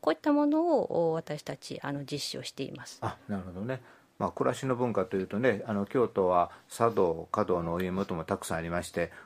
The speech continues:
Speaker 2: 本当に、あの、中心地でもあるんですけれども、えー、ではここで、えー、ミュージックブレイクということで、えー、星野、えー、昭恵さんの、えー、ご選曲の曲をご紹介いただきたいと思います。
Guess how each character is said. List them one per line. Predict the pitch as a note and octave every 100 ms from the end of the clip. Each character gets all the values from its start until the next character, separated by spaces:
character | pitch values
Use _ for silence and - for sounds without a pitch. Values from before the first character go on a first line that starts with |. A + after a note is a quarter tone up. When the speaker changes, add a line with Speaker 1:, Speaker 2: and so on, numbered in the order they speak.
| -
Speaker 2:
本 | G2
当 | G2
に、 | G2 G2 -
あ | G2
の、 | F2+ F#2 F2+ G2
中 | - G2+
心 | - G2+
地 | -
で | A2
も | F#2
あ | E2+
る | F2
ん | D#2+
で | -
す |
け | - E2+
れ |
ど | D#2+ E2
も、 | E2 - _ - - - - -
え | G#2+ G#2+ G#2+ A2
ー、 | A2 -
で | G3+
は | E3
こ | -
こ | G2+
で、 | G#2 G#2 -
え | G#2 G2
ー、 | G2
ミ | C3+
ュ | D3+
ー |
ジ | D3
ッ | D3+ D3
ク | - C#3+ -
ブ | B2
レ | C3
イ | A2+
ク | -
と | -
い | F#2
う |
こ | F#2
と | F2+
で、 | F2+ A2+ - - -
え | F#2 F2
ー、 | - _
星 | - C3+ A2+
野、 | F2 - _ -
え | G2+ F#2 F#2
ー、 |
昭 | G#2 -
恵 | A#2
さ | A2+ A2+
ん | A2+
の、 | C3+ -
え | G2+ F#2+ F#2
ー、 | F2+
ご | G#2
選 | G#2+ G2+
曲 | - G2 G2
の | F#2+
曲 | - G2+ A2
を | F#2+
ご | G2+
紹 | G2 G2
介 | G2 F2+
い |
た | G2
だ | F#2
き | F2
た | D#2+
い | D#2+
と | F2+
思 | F2
い | F2
ま | E2 D#2
す。 | - -